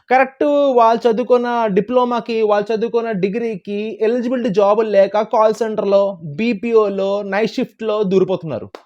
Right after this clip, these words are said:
So, ఇటువంటి అట్మాస్ఫియర్లోని ఏంటి అవుతుందంటే, పట్నం, ఆ, ఊరు నుండి పట్నంకి వచ్చే పిల్లలు కొంచెం కమ్యూనికేషన్ ప్రాబ్లం ఉంటది. ఇక్కడికి వచ్చాక కొంచెం వాళ్ళు ఇంటర్వ్యూలోని డల్‌గా ఫీల్ అవుతారు.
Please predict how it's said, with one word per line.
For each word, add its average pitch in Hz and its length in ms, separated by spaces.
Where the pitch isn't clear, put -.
So, 151 240
ఇటువంటి 277 380
అట్మాస్ఫియర్లోని 214 840
ఏంటి 190 220
అవుతుందంటే, 156 840
పట్నం, 277 640
ఆ, 156 340
ఊరు 302 220
నుండి 311 220
పట్నంకి 262 460
వచ్చే 247 160
పిల్లలు 185 640
కొంచెం 302 300
కమ్యూనికేషన్ 262 480
ప్రాబ్లం 185 340
ఉంటది. 117 440
ఇక్కడికి 226 320
వచ్చాక 269 440
కొంచెం 254 360
వాళ్ళు 220 280
ఇంటర్వ్యూలోని 233 840
డల్‌గా 196 360
ఫీల్ 202 220
అవుతారు. 123 380